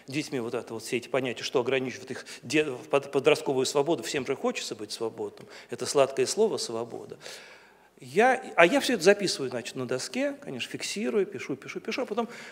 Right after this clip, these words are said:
говорю: «А теперь давайте, мои родные, составим портрет свободного человека. Как вы это для себя видите?» Ну и понятно, что за портрет получился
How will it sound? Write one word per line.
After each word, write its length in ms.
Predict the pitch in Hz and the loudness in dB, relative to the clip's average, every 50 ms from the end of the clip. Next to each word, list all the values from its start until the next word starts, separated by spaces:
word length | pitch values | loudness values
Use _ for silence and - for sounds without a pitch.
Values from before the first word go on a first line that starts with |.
| - | 0
говорю: 180 | - 180 170 - - | 2 2 4 8 8
«А 80 | 185 | 8
теперь 340 | 190 190 233 208 285 294 269 | 8 8 4 2 2 2 4
давайте, 400 | 175 185 190 208 220 202 208 196 | 6 8 8 8 8 6 4 0
мои 200 | 170 175 170 170 | 0 0 2 2
родные, 480 | 156 160 165 175 190 240 277 254 214 185 | 2 2 2 0 0 0 0 0 0 -2
составим 520 | - 160 147 147 - 180 165 156 143 139 | 0 0 0 0 2 0 0 0 0 -4
портрет 600 | - - 143 135 143 - 180 202 226 233 226 - - - - | 0 0 0 0 2 0 2 2 2 2 0 -4 -14 -16 -12
свободного 880 | - - - 151 131 135 131 131 151 147 143 139 147 139 123 131 131 127 - - - - _ _ - | -8 -8 -6 -2 -2 -2 0 0 0 0 0 0 -4 -6 -6 -6 -8 -10 -14 -20 -20 -20 _ _ -8
человека. 640 | - - 139 123 120 113 107 113 104 85 - - - - - _ _ _ _ _ _ _ _ _ _ - - - - _ _ _ _ _ _ _ _ _ - | -6 -6 -4 -4 -6 -6 -6 -8 -8 -8 -10 -16 -18 -18 -20 _ _ _ _ _ _ _ _ _ _ -20 -20 -20 -20 _ _ _ _ _ _ _ _ _ 2
Как 320 | - 175 180 185 - - | 4 6 6 6 4 -2
вы 200 | 117 139 156 143 - | -6 -4 -4 -4 -4
это 400 | 117 120 113 - - 117 113 - - - _ - _ _ _ _ _ - | -6 -6 -6 -8 -12 -12 -12 -14 -20 -20 _ -20 _ _ _ _ _ -10
для 140 | 117 123 120 | -6 -4 -4
себя 420 | - - 117 110 127 127 127 123 - 110 - | -4 -4 -4 -4 -4 -4 -6 -6 -10 -12 -12
видите?» 520 | 127 123 104 - - - - - - - - - - _ _ _ _ _ - - - - - - - - - - - - - | -10 -10 -10 -12 -14 -12 -10 -12 -12 -12 -16 -20 -20 _ _ _ _ _ -20 -18 -16 -14 -14 -12 -12 -14 -14 -16 -18 -14 -10
Ну 180 | 131 135 151 190 | -6 -2 -2 -2
и 180 | - - 165 170 | -2 -2 -4 2
понятно, 540 | - 220 247 262 262 247 208 - - 123 - - | 2 2 4 4 4 4 2 2 0 -4 -4 -4
что 200 | - - - 135 | -6 4 4 6
за 100 | 123 135 | 6 6
портрет 460 | 127 - 139 147 147 151 147 120 - - | 6 6 6 6 6 6 4 4 4 2
получился 680 | 127 120 135 147 - - 127 110 - - - - | -2 0 0 0 0 -2 -2 -4 -6 -8 -10 -10